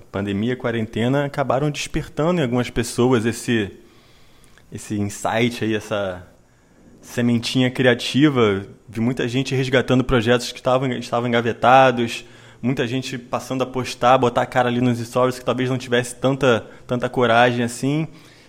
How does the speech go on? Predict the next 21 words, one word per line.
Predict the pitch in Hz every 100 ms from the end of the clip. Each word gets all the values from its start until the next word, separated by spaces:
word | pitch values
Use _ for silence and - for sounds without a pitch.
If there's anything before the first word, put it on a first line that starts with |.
| -
Então | 127 127 127 147 151
eu |
acho | 143 143 147
que | - 151
cada | 160 147
um | 180
da | 208
sua | 202 180
maneira, | 160 135 160 160
no | 147
seu | - 180
tempo, | 190 127 147 170 151
sem | - 165
obrigação | 160 156 151 151 165
nenhuma | 151 170 165
de | 131
ser | -
produtivo | 131 131 113 - 139 151 123
ou | 110 113
de | 110
ser | - 120 113 104